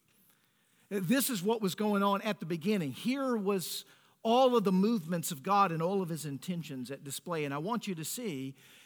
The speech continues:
here is where the leaving and the cleaving gets its meaning. Now, that language of leaving and cleaving, or the leaving and holding fast, as we see here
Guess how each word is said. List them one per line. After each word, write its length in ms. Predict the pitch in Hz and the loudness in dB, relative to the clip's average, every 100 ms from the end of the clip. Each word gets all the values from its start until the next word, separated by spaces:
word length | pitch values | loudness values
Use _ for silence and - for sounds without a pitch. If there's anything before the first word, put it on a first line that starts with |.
| _ | _
here 440 | - 262 269 208 | -6 -2 4 4
is 200 | 214 175 | 4 0
where 200 | 170 190 | 0 -2
the 100 | 175 | 0
leaving 640 | 160 170 240 233 190 185 175 - | -2 -2 -2 -2 -2 -4 -4 -4
and 240 | 190 170 | -4 -4
the 80 | 147 | -6
cleaving 680 | - 196 208 170 139 127 127 - - | -8 -6 -4 -2 -4 -4 -8 -12 -12
gets 280 | 143 165 - | -6 -6 -4
its 200 | 160 120 | -6 -6
meaning. 640 | 143 143 147 127 113 117 110 _ _ _ _ _ _ _ _ _ _ _ _ _ _ _ - | -4 -4 -4 -6 -8 -14 -20 _ _ _ _ _ _ _ _ _ _ _ _ _ _ _ -4
Now, 60 | |
that 180 | 180 180 | -2 2
language 540 | 202 240 240 208 165 | 2 4 6 4 4
of 300 | 170 160 139 | 0 0 -2
leaving 440 | 151 196 220 208 196 | -2 2 4 2 2
and 120 | 170 | -2
cleaving, 500 | 185 190 170 135 120 | -2 -2 -2 -4 -4
or 180 | 143 160 | -4 -2
the 140 | 156 | -2
leaving 460 | 151 196 226 220 214 | -2 0 2 2 0
and 100 | 190 | 0
holding 340 | 214 196 190 | -2 0 -2
fast, 540 | 151 196 175 127 - 156 | -2 -4 -4 -6 -10 -14
as 160 | 131 | -10
we 140 | 151 143 | -10 -10
see 240 | 170 170 | -10 -8
here 280 | 156 151 | -6 -6